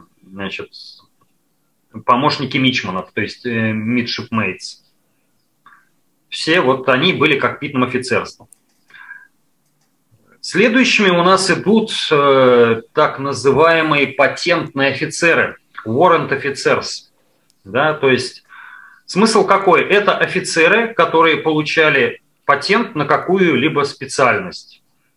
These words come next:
Штурман получал патент от Тринити Хауса, то есть это управление береговых служб и маяков Англии. А, значит,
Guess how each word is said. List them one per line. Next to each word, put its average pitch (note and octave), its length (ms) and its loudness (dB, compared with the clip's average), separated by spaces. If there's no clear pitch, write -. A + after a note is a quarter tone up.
Штурман C#3+ 720 0
получал C3 420 0
патент F3 460 0
от - 180 -2
Тринити D#3 440 -2
Хауса, A#2 500 0
то C3+ 140 -4
есть B2+ 240 -2
это B2+ 380 0
управление D3+ 580 2
береговых D3+ 480 0
служб - 380 -6
и - 20 -2
маяков C#3 640 2
Англии. G#2 540 -2
А, A2+ 1040 2
значит, C#3+ 640 -2